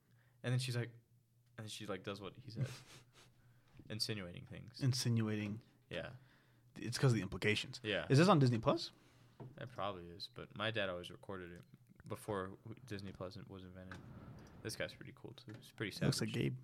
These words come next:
Speaker 2: <laughs> Pretty savage.
Speaker 1: <laughs> It does look like Gabe.
Speaker 2: <laughs>
Speaker 1: My,
Speaker 2: If
Speaker 1: my,
Speaker 2: Gabe was, if Gabe
Speaker 1: my
Speaker 2: was a redhead.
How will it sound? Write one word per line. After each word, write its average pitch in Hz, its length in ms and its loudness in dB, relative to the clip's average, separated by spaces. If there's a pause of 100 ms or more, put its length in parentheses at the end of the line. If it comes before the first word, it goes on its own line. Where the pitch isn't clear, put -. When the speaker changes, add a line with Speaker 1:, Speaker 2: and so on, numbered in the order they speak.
(140)
Speaker 2:
<laughs> - 220 -18
Pretty - 320 4
savage. - 1080 8
Speaker 1:
<laughs> 135 160 10
It 160 100 10
does - 200 8
look 127 120 4
like 107 180 6
Gabe. 107 200 -2 (500)
Speaker 2:
<laughs> - 540 0
Speaker 1:
My, 98 100 4
Speaker 2:
If 104 80 0
Speaker 1:
my, 101 140 2
Speaker 2:
Gabe 113 120 6
was, 113 320 2
if 143 80 -10
Gabe 117 100 2
Speaker 1:
my 101 40 2
Speaker 2:
was 107 80 0
a 110 60 0
redhead. 107 360 2